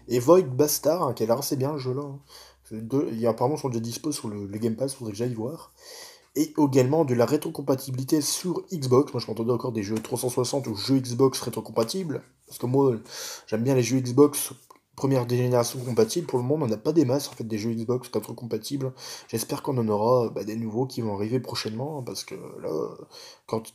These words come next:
je pense qu'il y a combien de jeux ? Il, il doit y avoir une quinzaine de jeux Xbox rétrocompatibles, hein, première génération, hein. Mais en trois cent soixante, il y en a beaucoup aussi, hein,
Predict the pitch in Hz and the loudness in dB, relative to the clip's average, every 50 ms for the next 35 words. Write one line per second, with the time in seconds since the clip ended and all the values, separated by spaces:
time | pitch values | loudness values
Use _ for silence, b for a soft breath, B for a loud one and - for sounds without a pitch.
0 | - - - - - - 151 147 - - 117 107 104 107 101 - - 120 117 117 | -10 -6 -6 -4 -2 0 -2 -2 -2 -4 -6 -6 -6 -10 -10 -8 -6 -4 -2 -2
1 | 120 120 113 117 139 156 165 156 139 123 120 120 117 113 113 113 113 113 110 110 | -2 -2 -2 -2 -2 0 0 0 -2 -2 -2 -4 -4 -4 -2 -2 -2 -2 -4 -4
2 | 107 107 120 120 113 110 123 131 139 131 113 107 - 139 135 131 135 135 131 127 | -2 2 6 6 6 8 6 6 4 4 2 2 2 4 4 6 4 4 4 4
3 | 131 123 117 120 131 135 127 123 117 110 120 131 139 135 - - - - B B | 4 4 4 2 0 -2 -2 -2 0 4 4 4 4 4 0 -8 -10 -10 B B
4 | B B B B B B B - 143 - 156 143 139 131 123 117 107 - - 156 | B B B B B B B 0 0 0 -2 -4 -4 -2 0 0 0 0 -2 -2
5 | 143 143 143 143 143 _ _ - - - 123 131 127 120 123 120 113 101 104 98 | -2 -2 -2 -4 -8 _ _ -8 -4 -2 0 0 0 0 0 0 0 0 -2 -2
6 | - - 143 139 127 123 117 110 101 101 98 107 104 - - - 170 156 - - | -4 -6 -8 -6 -8 -8 -8 -8 -6 -6 -6 -6 -8 -8 -6 -4 -4 -4 -2 -2
7 | 120 113 - 147 135 135 120 113 110 107 113 113 - - 139 131 123 - - - | -4 -2 -4 -6 -6 -4 -4 -4 -4 -4 -6 -8 -6 -6 -6 -6 -6 -8 -10 -10
8 | 67 | -10